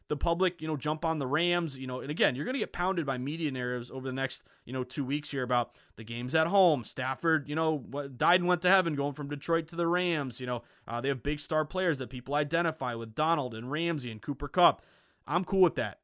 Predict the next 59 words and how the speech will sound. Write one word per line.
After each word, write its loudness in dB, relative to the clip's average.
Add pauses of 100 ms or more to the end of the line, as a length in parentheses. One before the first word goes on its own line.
(100)
I'm 0
gonna 2
be 2
on 4
most 2
likely, 0
and -8
I, -6
I'm -8
considering -2
betting 0
it -8
sooner -4
rather 2
than -6
later. -2
I'm -4
gonna -2
be -2
on -2
the -4
Bengals -6
in -12
this -8
one, -6 (300)
plus 0
four. -2
They -2
haven't -2
let -4
me -6
down 2
yet. 6 (220)
We -4
got -2
dog 4
matches -2
here, 0
and -8
again, -2 (180)
uh, -6
we -10
got -2
a -6
dog -2
in -10
an -6
inflated -6
line, -4
a -8
contrarian -8
spot, -8
in -12
the -10
best -6
time -2 (280)
uh, -6
to, -6
uh, -6